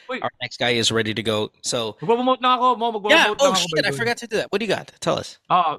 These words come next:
Speaker 1: ah, again, ah, tuloy ang Singapore ko, March, ah, Mo-, ah, March twenty-six, si-, sigurado, sigurado na yan. And of course, Dubai Comedy Festival.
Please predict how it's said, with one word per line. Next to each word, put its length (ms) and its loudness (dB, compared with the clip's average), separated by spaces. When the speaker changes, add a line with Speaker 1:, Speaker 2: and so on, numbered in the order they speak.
Speaker 1:
ah, 320 2
again, 200 -2
ah, 120 0
tuloy 320 -6
ang 80 -8
Singapore 400 -2
ko, 240 -4
March, 400 -2
ah, 400 0
Mo-, 160 -6
ah, 240 0
March 540 -2
twenty-six, 680 -8
si-, 160 -16
sigurado, 480 -4
sigurado 320 -4
na 160 -6
yan. 120 -12
And 120 -8
of 40 -12
course, 200 -4
Dubai 380 -2
Comedy 420 -6
Festival. 400 -6